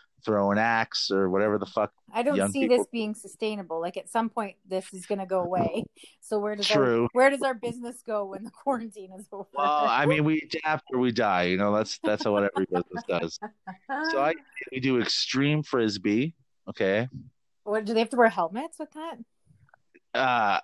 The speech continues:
Speaker 1: and gloves, steel gloves.
Speaker 2: <laughs>
Speaker 1: 'Cause we're gonna put spikes on the, gotta make it interesting. Or we just do, like, tag. We play tag on when we go dating.
Speaker 2: But you shouldn't touch it. You,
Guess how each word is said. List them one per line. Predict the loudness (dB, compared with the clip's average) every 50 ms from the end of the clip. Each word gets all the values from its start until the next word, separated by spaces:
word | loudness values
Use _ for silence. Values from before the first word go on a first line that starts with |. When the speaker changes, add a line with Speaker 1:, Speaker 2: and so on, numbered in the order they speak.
| 0
Speaker 1:
and | 0 2 2 2 2
gloves, | 2 2 2 2 2 0 -2 -4 -6
steel | -4 2 4 4 6 6 4
gloves. | 4 2 0 -2 -2 -2
Speaker 2:
<laughs> | -4 -6 -6 -4
Speaker 1:
'Cause | -8 -8 -6 -6 -8 -8 -6 -6
we're | -4
gonna | -4 -4 -4 -4 -8
put | -8 -6
spikes | -6 -8 -6 -4 -2 -2 -2 -2 -4 -10 -10 -14 -14 -14 -14 _ -8 -4 -4
on | -4 -4 -6
the, | -4 -2 -2 -2 -2 -4 _ _ _ _ _ _ _ -20 -20 -20 -20 -20 -16 -14 -12 -12 -14 -12 -6 -2
gotta | 0 0 0 0
make | 0 0 -2 -2 0 0
it | 0 2 2
interesting. | 0 0 -2 -2 -2 -2 -2 -2 0
Or | 0 2 2 2 2 2
we | 2 2 2
just | 2 2 0 0 0
do, | 0 2
like, | 2 2 2 0 -2 -4
tag. | -4 -2 0 2 2 2 2 0 -2 -6 -10 -6
We | -6 -6
play | -4 -2 0 0 0 0
tag | -2 0 0 2 2 2 0 0 -2
on | -4 -4 -4 _ _ _
when | _ -20 -20 -20 -20
we | -20 -14 -10
go | -8 -8 -8 -6
dating. | -6 -8 -8 -8 -10 -14 _ -8
Speaker 2:
But | -6
you | -6 -6
shouldn't | -6 -6 -8 -6 -4
touch | -4 -6 -6 -6 -6 -8
it. | -8 -8 -8
You, | -14 -14